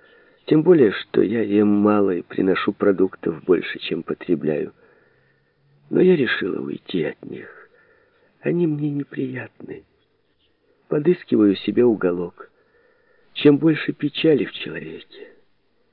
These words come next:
чем меньше он надеется выжить,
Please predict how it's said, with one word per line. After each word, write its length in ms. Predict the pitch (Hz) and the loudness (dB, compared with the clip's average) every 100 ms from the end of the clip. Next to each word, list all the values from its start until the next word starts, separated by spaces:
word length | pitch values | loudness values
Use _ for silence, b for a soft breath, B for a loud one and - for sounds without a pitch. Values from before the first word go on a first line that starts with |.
| _ _ - | _ _ -2
чем 260 | 139 139 | 2 6
меньше 400 | 151 147 143 - | 6 4 2 0
он 180 | 143 135 | 0 4
надеется 560 | 131 120 131 123 - 117 | 4 6 4 4 0 0
выжить, 800 | 113 127 104 80 _ - - | 2 0 -2 -12 _ -20 -20